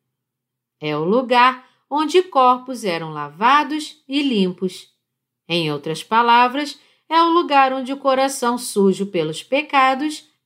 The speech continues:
é purificado. Somente por meio desse processo de fé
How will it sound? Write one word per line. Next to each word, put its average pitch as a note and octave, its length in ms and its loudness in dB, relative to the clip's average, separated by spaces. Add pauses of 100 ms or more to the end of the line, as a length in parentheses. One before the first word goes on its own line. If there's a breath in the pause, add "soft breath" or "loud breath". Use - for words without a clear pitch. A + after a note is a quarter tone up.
é A3+ 160 0
purificado. G3+ 1040 -4 (1080)
Somente F#3 600 0
por F#3 240 2
meio D#3 280 -2
desse C#4 440 -2
processo F3 720 -4
de G#3 200 -2
fé B3+ 440 -2